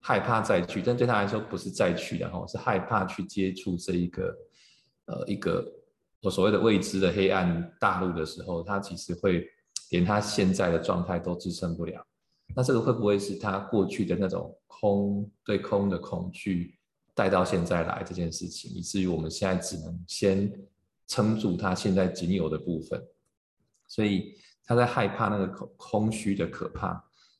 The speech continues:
他会有一种，呃，一种，一种想要去控制他的一种强迫性。那控制不是要控制黑暗里面的东西哦，而是把它包起来，先不要去碰它。所以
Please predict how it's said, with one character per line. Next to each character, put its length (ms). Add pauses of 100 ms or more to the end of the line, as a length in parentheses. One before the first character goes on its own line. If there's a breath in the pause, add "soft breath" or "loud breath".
(140)
他 220
会 140
有 120
一 80
种， 500
呃， 440
一 80
种， 320
一 80
种 160
想 200
要 80
去 100
控 340
制 200
他 380 (300)
的 100
一 80
种 340
强 220
迫 240
性。 220 (540)
那 120
控 240
制 120
不 160
是 120
要 120 (100)
控 160
制 160 (380)
黑 160
暗 160
里 60
面 120
的 60
东 200
西 180
哦， 80
而 40
是 140 (180)
把 100
它 80 (120)
包 260
起 220
来， 200 (260 loud breath)
先 200
不 80
要 120
去 60
碰 280
它。 200 (340 soft breath)
所 160
以 260